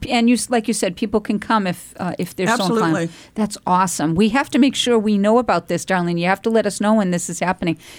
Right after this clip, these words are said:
Speaker 1: because I'll bring 'em on. I'll, I'll talk about it on air and let folks know that they can come in and join you for,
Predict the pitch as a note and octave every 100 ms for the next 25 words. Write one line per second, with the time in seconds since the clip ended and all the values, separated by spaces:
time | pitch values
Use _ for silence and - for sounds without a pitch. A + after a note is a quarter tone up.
0 | - C4 - D#4 E4+ G4 G#4+ G#4 D4 C4+
1 | G#3 - A#3+ B3 - - A3+ A3+ - E3
2 | - A3 F#3 E3 E3+ E3+ F#3 G#3 G3+ -
3 | _ - - - F#3+ F#3+ G#3+ - - G#3
4 | - G3+ G3+ D#3+ F#3 E3+ E3+ G3 F#3 F3
5 | E3 F3 F#3 G3+ D3+ C#3 D#3+ D3+ D#3+